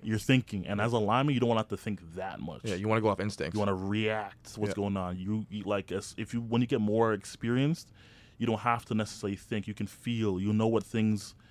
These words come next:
Speaker 1: feel like when situations are kind of happening around you, right?
Speaker 2: Mm-hmm.
Speaker 1: So I remember him being like, you know, "Left tackle, he's going in." And I remember in that moment, it's like, "Yo, like, I can't go in there and just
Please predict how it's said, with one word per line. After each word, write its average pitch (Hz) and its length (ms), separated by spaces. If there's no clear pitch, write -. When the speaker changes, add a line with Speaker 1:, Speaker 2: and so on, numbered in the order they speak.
Speaker 1:
feel 120 340
like 104 240
when 104 100
situations 101 560
are 92 60
kind 98 160
of 95 80
happening 92 400
around 90 220
you, 80 80
right? 92 200
Speaker 2:
Mm-hmm. 113 220
Speaker 1:
So - 120
I - 20
remember 139 220
him 127 240
being 113 140
like, 98 200
you 110 120
know, 90 240
"Left 123 260
tackle, 120 260
he's 113 160
going 104 240
in." 87 220
And 104 120
I 107 60
remember 117 300
in 110 80
that 104 100
moment, 107 360
it's 90 80
like, 90 160
"Yo, 92 340
like, 87 380
I 104 160
can't 117 300
go 104 220
in 104 60
there 98 220
and 95 140
just - 340